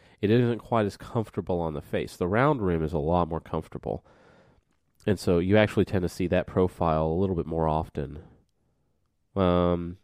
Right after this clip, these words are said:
yeah, we'll see, like, it, it just depends on the maker, really. I mean, Schilke generally has sharper cuts, and Bach doesn't, they, they tend to have rounder cuts, but that's not always true, 'cause some, on some of the Schilke trumpet mouthpieces, they have the smoothest cut right there than, of any mouthpiece I've ever seen. So,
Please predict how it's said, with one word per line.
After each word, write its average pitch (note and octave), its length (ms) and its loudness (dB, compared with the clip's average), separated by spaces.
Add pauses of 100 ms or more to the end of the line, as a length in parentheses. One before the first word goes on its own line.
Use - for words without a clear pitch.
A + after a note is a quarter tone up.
yeah, C3+ 140 4
we'll B2 100 4
see, A#2 160 0
like, F#2+ 180 0 (120)
it, B2 300 0
it C#3 200 8
just - 160 0
depends - 340 -12
on D#2+ 140 -2
the D#2 60 -6
maker, D2+ 340 -4
really. D2 380 -6
I D#2 80 -8
mean, D#2+ 140 -12
Schilke G2 360 -4
generally E2 360 -8
has E2 140 -10
sharper D#2 300 -8
cuts, - 340 -12
and D2 260 -16 (160)
Bach E2 240 -2 (260)
doesn't, D2+ 460 -4 (600)
they, F2+ 200 -2
they F2 160 -6
tend E2 160 -10
to D#2 40 -6
have D#2 100 -10
rounder F#2+ 260 -4
cuts, - 180 -10
but A2+ 80 -8
that's A#2 140 -2
not A2+ 140 -2
always F2+ 220 -2
true, - 200 -2
'cause E2 160 -14
some, G#2+ 120 -6
on E2+ 160 -8
some F#2 180 -6
of E2+ 60 -4
the E2+ 80 -2
Schilke - 300 -8
trumpet G#2+ 300 -6
mouthpieces, D#2 480 -10
they F2 100 -6
have E2+ 100 -8
the D#2+ 100 -10
smoothest G#2 1080 -4 (220)
cut - 220 -8
right - 200 -6
there D#2+ 140 -6
than, D2 220 -12
of E2+ 160 -8
any E2 120 -6
mouthpiece D#2 380 -8
I've D2+ 100 -4
ever - 140 -10
seen. B2+ 240 -4
So, G2+ 240 0